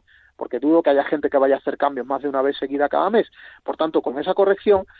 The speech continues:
y con esa información a la gente, pues muchos cambiarían. Seguro que ahora quienes nos están escuchando, si el diferencial no les ha saltado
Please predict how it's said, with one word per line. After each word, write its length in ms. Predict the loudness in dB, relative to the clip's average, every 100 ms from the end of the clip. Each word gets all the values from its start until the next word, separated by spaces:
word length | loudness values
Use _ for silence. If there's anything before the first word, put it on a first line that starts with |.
| -20 -8
y 80 | 0
con 180 | 2 2
esa 160 | 2
información 540 | 2 2 0 2 2 4
a 60 |
la 100 | 2
gente, 400 | 0 -2 0 -2 -4 -16
pues 140 | -14
muchos 420 | -10 -8 -4 -6 -6 _ _ -4
cambiarían. 460 | -2 0 0 0 -2
Seguro 240 | 0 2 2
que 60 |
ahora 100 | 2
quienes 240 | 0 -4 -4
nos 160 | -6
están 240 | -4 -2 -2
escuchando, 600 | -2 -4 -2 0 0 -2 -10 -20 -20 0
si 100 | 4
el 120 | 4
diferencial 580 | 4 2 2 2 2 2
no 140 | 0
les 160 | -2 -2
ha 120 | -4
saltado 600 | 0 0 2 0 0 -4